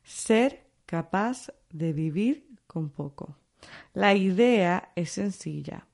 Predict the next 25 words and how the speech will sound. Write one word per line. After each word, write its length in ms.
En 180
vez 140
de 140
querer 280
llegar 360
a 100
tener 240
muchas 320
cosas, 640
ganar 360
mucho 280
dinero 400
o 80
hacer 220
muchísimo, 800
dedicar 480
la 160
vida 220
a 40
tener 320
poco 480
y 140
vivir 540
con 320
poco." 440